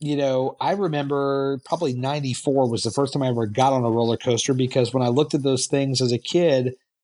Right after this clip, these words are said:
I, at that time I was twelve years old, I was always scared to death of these things. And so from ninety-four, the first coaster I ever got on, it became an addiction at that point. And it wasn't until, I wanna say, let me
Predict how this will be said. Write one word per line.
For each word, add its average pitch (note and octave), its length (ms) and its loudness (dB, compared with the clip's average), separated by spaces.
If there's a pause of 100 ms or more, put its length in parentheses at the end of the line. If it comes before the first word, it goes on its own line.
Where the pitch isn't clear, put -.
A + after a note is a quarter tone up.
(120)
I, C3 140 0
at B2 120 -2
that D3+ 180 2
time D#3+ 100 0
I B2+ 80 0
was A#2 120 -2
twelve C#3 260 0
years B2 240 0
old, C3+ 340 2
I E3 140 2
was D3+ 400 0
always C#3 640 0 (100)
scared F#3 380 -2
to C#3+ 60 -2
death F3 220 0
of B2+ 120 0
these A2+ 240 -4
things. G2+ 500 -4 (500)
And C3+ 240 0
so D3+ 300 2
from C#3 320 0
ninety-four, D#3+ 680 0
the B2+ 120 -4
first D3+ 360 -4
coaster D3+ 360 0
I C#3 60 0
ever C3 140 -2
got C3+ 200 0
on, B2 160 0
it A#2 80 -6
became C3 380 -4
an A#2+ 100 -2
addiction B2+ 420 -4
at A2+ 140 -4
that B2+ 240 -4
point. B2 340 -2 (500)
And C3 120 0
it B2+ 80 2
wasn't D#3 340 2
until, D3 720 2
I C3 80 -2
wanna C3+ 240 0
say, C#3+ 760 2
let C3 160 -4
me B2 140 -2